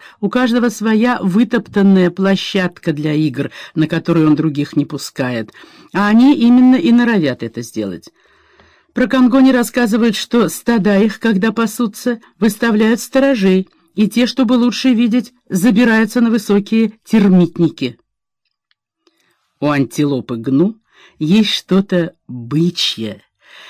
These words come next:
Гривой и хвостом похожа она на лошадь, а странным и несуразным своим видом — на фантастического фавна.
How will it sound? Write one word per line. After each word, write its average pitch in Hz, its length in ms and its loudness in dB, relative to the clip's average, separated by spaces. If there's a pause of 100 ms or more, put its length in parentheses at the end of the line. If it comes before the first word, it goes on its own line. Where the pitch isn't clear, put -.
(140)
Гривой 190 560 4
и - 20 0
хвостом 160 520 -2
похожа 135 560 -6
она 127 160 -8
на 120 180 -10
лошадь, 226 640 0 (500)
а 208 160 0
странным 240 760 2 (140)
и 233 100 2
несуразным 226 760 2
своим 202 560 2
видом — 170 720 0 (640)
на 175 160 0
фантастического 220 1400 -2
фавна. 135 800 -6